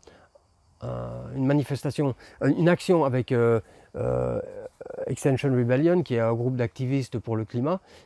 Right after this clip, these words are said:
Ils étaient dans un supermarché et ils sont rassemblés, euh, euh, voilà, pour un sitting.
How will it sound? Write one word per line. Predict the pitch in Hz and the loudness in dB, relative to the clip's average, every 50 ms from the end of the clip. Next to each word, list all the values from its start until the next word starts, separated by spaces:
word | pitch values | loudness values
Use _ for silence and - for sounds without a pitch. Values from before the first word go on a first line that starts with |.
| _ | _
Ils | - 123 117 | -6 -2 -2
étaient | 123 120 - 135 | 0 0 0 0
dans | 123 123 120 120 | 0 0 2 0
un | 123 | 0
supermarché | 113 - - 123 - 131 120 127 120 101 - - 143 156 165 - _ _ - - - - - _ - | -2 -2 -4 -4 -2 -2 0 0 -2 -2 -2 -2 0 0 -2 -2 _ _ -20 -20 -20 -20 -16 _ -2
et | 120 127 120 117 117 | 0 2 4 4 4
ils | 113 98 117 | 2 2 0
sont | - - - 120 117 117 117 110 | 0 2 4 6 6 6 6 4
rassemblés, | 104 127 127 - 139 123 120 127 131 135 139 139 139 135 120 | 4 2 2 2 2 0 2 2 2 4 4 4 4 4 4
euh, | 117 110 110 110 110 107 107 110 107 107 113 98 - - - _ _ _ - | 4 2 2 0 -2 -4 -6 -6 -8 -8 -8 -8 -10 -12 -18 _ _ _ -6
euh, | 127 117 113 110 110 110 107 107 107 104 98 95 95 95 - - - - - | -4 -4 -4 -2 -4 -4 -4 -4 -6 -6 -8 -8 -10 -12 -14 -14 -14 -10 -6
voilà, | - 131 135 | -4 -4 -4
pour | - - 120 | -2 -2 -2
un | 110 | -2
sitting. | - - 123 - - 170 190 | 0 -2 -2 2 4 4 4